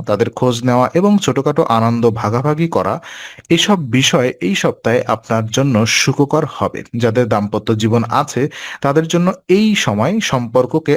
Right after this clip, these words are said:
আরো গভীর করার সুযোগ তৈরি হবে। পারিবারিক দায়িত্ব ভাগাভাগি করা,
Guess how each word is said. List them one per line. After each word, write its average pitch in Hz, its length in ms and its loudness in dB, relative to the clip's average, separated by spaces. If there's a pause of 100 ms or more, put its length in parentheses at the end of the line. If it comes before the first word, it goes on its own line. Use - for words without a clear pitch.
(180)
আরো 135 180 0
গভীর 113 440 0 (120)
করার 104 220 2 (120)
সুযোগ 110 240 0 (180)
তৈরি 98 280 2
হবে। 147 240 0 (120)
পারিবারিক 107 480 0
দায়িত্ব 101 360 -2
ভাগাভাগি 110 480 0
করা, 131 220 0